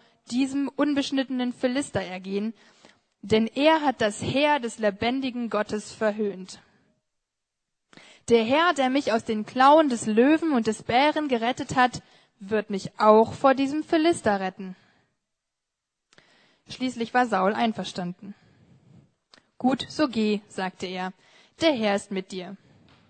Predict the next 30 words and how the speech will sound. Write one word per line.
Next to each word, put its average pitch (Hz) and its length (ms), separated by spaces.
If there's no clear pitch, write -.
Er 240 100
gab 302 300
David 269 360
seine 240 280
eigene 277 420
Rüstung. 180 540
Er 190 80
setzte 226 340
ihm 214 160
einen 196 240
bronzenen 214 560
Helm 269 400
auf 247 460
und 262 160
zog 240 220
ihm 240 160
einen 233 200
Brustpanzer 190 720
an. 185 300
David 277 380
schnallte 254 400
sich 226 160
Sauls 202 360
Schwert 277 440
um 277 160
und 226 100
versuchte, 262 480
damit 254 340
zu - 160
gehen, 208 360